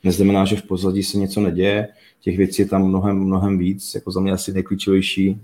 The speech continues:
a, věc, která je, tak, je právě ten Salvador, protože to vnímám jako,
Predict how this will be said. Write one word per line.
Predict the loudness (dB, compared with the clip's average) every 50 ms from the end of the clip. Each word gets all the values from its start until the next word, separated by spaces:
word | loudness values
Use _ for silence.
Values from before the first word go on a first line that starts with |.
| -12 -10
a, | -8 -6 -6 -6 -6 -6 -6 -4
věc, | -4 -6 -6 -6
která | -6 -4 -2 -2 -2
je, | -2
tak, | -4 -8 -10 -8 -6 -6 -4 -2 -2
je | 0 0 2 2 2 0 -2 -6 -10 -12 -14 -8
právě | -4 -2 -2 -2 -2
ten | -4 -4
Salvador, | -4 -2 -2 0 0 2 2 2 0 0 -2 -6 _ -20 -20 -20 -20 -20 -20 -20 -20 _ _ _ _ _ -12
protože | -12 -10 -8 -6 -6 -4 -2
to | -2 -2
vnímám | 0 2 2 4 4 4 4 2
jako, | 0 0 0 2 2 2 2 2 -2 -4